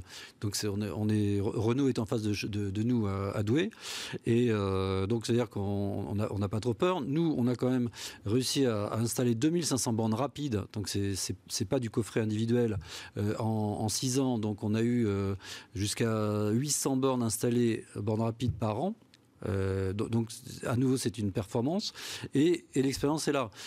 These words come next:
Le, le, le, le fait d'a-, d'avoir la, la capacité financière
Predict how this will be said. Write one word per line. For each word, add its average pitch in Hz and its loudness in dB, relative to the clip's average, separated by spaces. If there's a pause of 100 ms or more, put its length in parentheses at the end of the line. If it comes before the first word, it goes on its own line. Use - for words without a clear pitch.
(180)
Le, 127 4
le, 117 4 (180)
le, 120 -2
le 143 2
fait 147 0 (160)
d'a-, 147 2
d'avoir 147 2
la, 131 2
la 127 2
capacité 139 0
financière 127 2